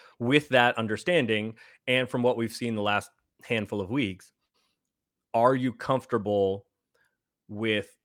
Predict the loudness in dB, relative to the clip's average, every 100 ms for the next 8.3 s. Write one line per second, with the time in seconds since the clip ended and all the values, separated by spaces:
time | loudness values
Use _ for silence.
0 | -10 -4 -4 -4 -8 -6 -6 -6 -8 -10
1 | -4 -4 -2 -4 -2 0 0 -2 -4 -2
2 | -2 -2 -6 -6 -6 -8 -10 -6 -8 -6
3 | -6 -6 -8 -10 _ _ _ _ _ _
4 | -20 -6 2 2 2 -2 -8 _ _ _
5 | _ _ _ _ _ -4 -4 -4 -4 -4
6 | -4 -8 _ _ _ _ _ _ _ _
7 | _ _ _ _ _ -14 -6 -2 0 0
8 | -2 -4